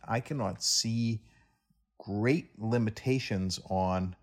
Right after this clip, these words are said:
what evidence they're gonna use and how that police officer is gonna come to reasonable grounds, but, um, the consequences of this thing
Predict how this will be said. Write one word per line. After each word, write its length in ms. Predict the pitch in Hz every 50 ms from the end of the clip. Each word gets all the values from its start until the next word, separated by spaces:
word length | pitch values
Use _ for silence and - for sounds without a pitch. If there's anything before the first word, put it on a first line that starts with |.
| _ _ _ _ _ _ _ _ _ _ -
what 340 | 95 92 90 107 117 117
evidence 580 | 123 - 120 120 120 98 90 87 87 - - -
they're 180 | - - 101 98
gonna 280 | 87 85 95 92 90 87
use 600 | 85 85 85 85 85 82 90 110 147 165 - - - -
and 180 | 98 92 87
how 200 | 90 101 98 101
that 180 | 101 98 95 -
police 320 | - 104 98 101 101 -
officer 280 | 98 90 90 - - 90
is 80 | 90 85
gonna 200 | - - 98 98
come 300 | - - - 123 147 156
to 100 | - 110
reasonable 400 | 92 92 87 90 90 85 85 87
grounds, 460 | 85 90 87 82 82 82 87 92 -
but, 440 | - - - 123 107 78 - - - - - _ - - - _ _ -
um, 500 | - 95 95 95 95 95 92 92 92 85 - - -
the 320 | 101 101 98 95 95 92 - - -
consequences 840 | - - 123 180 202 - - 107 - - 92 87 87 - 87 87 90
of 120 | 87 85
this 220 | 82 82 82 - -
thing 300 | - 90 87 87 85